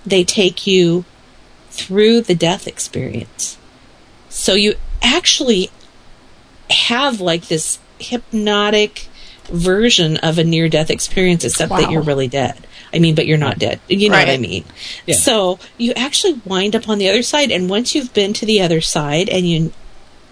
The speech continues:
Speaker 1: can see what's there, it's almost indescribable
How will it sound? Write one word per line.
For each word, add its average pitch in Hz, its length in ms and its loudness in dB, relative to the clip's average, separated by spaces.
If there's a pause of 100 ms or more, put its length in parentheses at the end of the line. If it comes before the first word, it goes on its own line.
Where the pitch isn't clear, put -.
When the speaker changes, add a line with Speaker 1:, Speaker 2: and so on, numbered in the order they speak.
Speaker 1:
can 175 160 -2
see 196 260 2
what's 196 280 2
there, 175 280 2 (360)
it's - 200 -2 (140)
almost 294 460 0
indescribable 185 1120 0